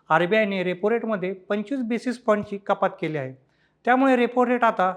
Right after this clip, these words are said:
सहा पॉइंट पन्नास टक्क्यांवरून सहा पॉइंट पंचवीस टक्के झाला आहे. रेपो रेट कमी झाल्यामुळे सर्व प्रकारचे लोन स्वस्त होणार आहेत. आता हे बोलतोय, पण त्याआधी बघूया रेपो रेट म्हणजे काय.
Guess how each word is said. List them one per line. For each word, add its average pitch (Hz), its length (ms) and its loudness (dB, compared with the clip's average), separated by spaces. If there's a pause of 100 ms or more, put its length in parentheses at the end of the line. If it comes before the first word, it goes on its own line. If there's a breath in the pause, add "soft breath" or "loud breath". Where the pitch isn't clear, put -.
सहा 202 240 0
पॉइंट 226 260 -2
पन्नास 220 300 -6 (100)
टक्क्यांवरून 214 600 -4
सहा 202 240 -2
पॉइंट 208 280 -6
पंचवीस 185 340 -6 (100)
टक्के - 260 -6
झाला 147 220 -2
आहे. 131 180 -10 (520 soft breath)
रेपो 160 300 -2
रेट 190 140 -4
कमी 190 240 -2
झाल्यामुळे 214 460 0 (320 soft breath)
सर्व 247 320 4
प्रकारचे 233 460 -2
लोन 202 180 0 (140)
स्वस्त - 400 -4
होणार 175 300 0
आहेत. 127 180 -12 (500 soft breath)
आता 185 140 4
हे 240 80 2
बोलतोय, 214 480 2 (340 loud breath)
पण 226 80 -4
त्याआधी 226 360 2
बघूया 214 420 0 (160)
रेपो 190 360 0
रेट 226 160 -4
म्हणजे 170 280 -4
काय. 143 180 -6